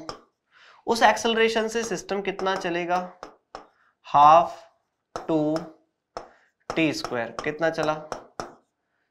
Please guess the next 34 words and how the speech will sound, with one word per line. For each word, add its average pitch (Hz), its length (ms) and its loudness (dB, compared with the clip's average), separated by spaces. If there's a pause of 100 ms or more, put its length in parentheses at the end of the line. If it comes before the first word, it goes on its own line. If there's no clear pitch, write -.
(200)
चार। 120 240 6 (520)
कितनी 190 340 0
स्पीड 214 340 -2
गेन 202 200 2
करेगा? 185 360 -2 (120)
U 143 380 -6 (540)
प्लस 147 320 -2 (440)
ए 135 420 -6
टी। - 640 -12 (760)
ज़ीरो 147 480 -2 (100)
प्लस 147 380 -4 (100)
ए 147 160 -6
कितना 156 280 -8
है? 151 120 -8 (200)
टू। 151 300 -6 (400)
टी 147 140 -4
कितना 139 280 -10
है? 117 140 -6 (140)
टू। 151 140 -6 (1400)
चार। - 800 -2
स्पीड 202 300 -2
गेन 175 180 0
करी 147 180 -2
चार, 127 220 0
तो 139 100 -12
काइनेटिक 180 460 2
एनर्जी 170 280 -2
कितनी 151 240 -6
आ 127 40 -4
जाएगी? 123 360 -6
हाफ 131 320 0
एम 151 120 -4
वी 165 160 -4
स्क्वायर। 190 380 -8